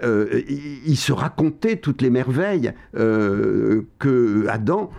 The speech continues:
euh, leur avait racontées, jusqu'au moment où ils se sont mariés avec les filles caïnites.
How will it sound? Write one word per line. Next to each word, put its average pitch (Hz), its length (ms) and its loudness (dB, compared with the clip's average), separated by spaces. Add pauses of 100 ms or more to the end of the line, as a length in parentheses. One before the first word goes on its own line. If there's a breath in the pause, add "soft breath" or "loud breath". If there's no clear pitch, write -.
(160 loud breath)
euh, 107 240 2
leur 113 180 2
avait 120 200 -2
racontées, 165 600 -2 (300 soft breath)
jusqu'au 180 520 0
moment 143 360 2
où 117 180 0
ils 113 40 -4
se - 120 -8
sont 110 120 0
mariés 113 360 0
avec 90 260 -4
les 78 80 -4
filles 92 260 -6
caïnites. 170 600 0